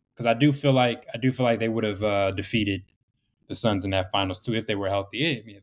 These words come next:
they weren't healthy that, that playoff run either, you know? So that'd have been another, like, what if in the N B A. So many of those that we've seen throughout history. Well, thank you guys for watching and listening.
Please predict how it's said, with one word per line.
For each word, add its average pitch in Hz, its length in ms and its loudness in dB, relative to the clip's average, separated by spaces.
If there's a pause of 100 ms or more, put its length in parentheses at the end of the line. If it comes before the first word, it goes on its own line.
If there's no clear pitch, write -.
(120)
they 147 80 -4
weren't 160 200 2
healthy 139 220 4
that, 98 280 -6 (220)
that 98 180 -4
playoff 101 260 -2
run 95 160 -6
either, 90 260 -6 (200)
you 95 140 -6
know? 98 300 0 (160)
So 90 420 -2 (200)
that'd 107 140 4
have 110 80 0
been 101 100 -2
another, 98 420 -2 (200)
like, 92 180 2
what 98 200 -4
if 98 160 -8
in 104 80 -10
the 98 60 -10
N 98 120 -8
B 98 140 -4
A. 95 120 -4
So 131 180 2
many 120 180 4
of 107 80 0
those 104 420 -2 (380)
that 98 100 0
we've 104 140 -2
seen 104 220 0
throughout 101 280 2
history. 98 380 -6 (440)
Well, 143 240 6
thank 147 160 2
you 147 60 2
guys 147 220 6
for 135 80 -2
watching 151 440 4
and 131 100 4
listening. 147 500 2